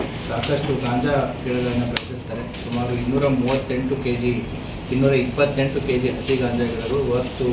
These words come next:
ಎಪ್ಪತ್ತೊಂಬತ್ತು ಲಕ್ಷ ಎಂಬತ್ತು ಸಾವಿರ ಒಟ್ಟು ಗಾಂಜಾ, ಆ, ಗಿಡಗಳಾಗ್ತವೆ. ಇವುಗಳನ್ನು ಒಣಗಿಸಿಬಿಟ್ಟು ಅದನ್ನು ಮಾರುವಂಥದ್ದು ಅವರ ಉದ್ದೇಶವಾಗಿರುತ್ತೆ.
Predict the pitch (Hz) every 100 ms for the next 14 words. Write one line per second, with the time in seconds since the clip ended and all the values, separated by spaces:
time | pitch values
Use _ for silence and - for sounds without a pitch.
0 | 120 120 - - - 117 117 143 131 120
1 | 131 131 135 127 - 139 - - - -
2 | - 117 120 143 143 139 135 123 127 117
3 | 113 - 147 127 117 113 123 98 95 95
4 | 120 123 120 98 - - - - 110 110
5 | 107 120 123 117 107 113 117 135 - -
6 | - - - - 131 123 135 139 127 127
7 | 156 160 135 139 135 175 127 - - 127
8 | 131 123 120 131 127 123 120 - 127 120
9 | 104 113 110 107 131 123 120 117 110 107
10 | -